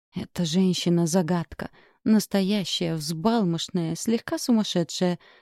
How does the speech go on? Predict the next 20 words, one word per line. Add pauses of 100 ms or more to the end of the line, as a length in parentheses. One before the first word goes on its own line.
Такой
должна
быть
его
Лилия. (320)
Только
такой. (760)
"Ну
как
я
тебе?" — (400)
поинтересовалась
я,
завертевшись
на
месте,
чтобы
этот
бесчувственный
чурбан